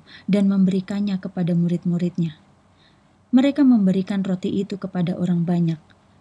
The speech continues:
Juga kedua ikan itu dibagi-bagikannya kepada mereka. Semua orang makan sampai kenyang. Kemudian mereka mengumpulkan sisa roti dan ikan itu. Ada sebanyak dua belas keranjang.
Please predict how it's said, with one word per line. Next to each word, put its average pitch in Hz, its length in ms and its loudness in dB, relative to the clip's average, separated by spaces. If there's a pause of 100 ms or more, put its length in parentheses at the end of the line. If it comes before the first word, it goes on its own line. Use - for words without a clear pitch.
(140)
Juga 208 240 4
kedua 180 400 0
ikan 190 320 0
itu 208 240 -4
dibagi-bagikannya 180 1120 0 (320)
kepada 185 400 -2
mereka. 165 560 -6 (1400)
Semua 262 340 6
orang 233 220 4
makan 196 340 -2
sampai 175 300 -2
kenyang. 170 400 -2 (1500)
Kemudian 226 480 8
mereka 226 380 -2
mengumpulkan 190 640 0
sisa 190 320 -4
roti 190 320 -2
dan 175 320 0
ikan 190 240 -2
itu. 180 320 -4 (480)
Ada 220 240 2
sebanyak 180 480 0
dua 180 160 0
belas 170 240 -2
keranjang. 175 560 -2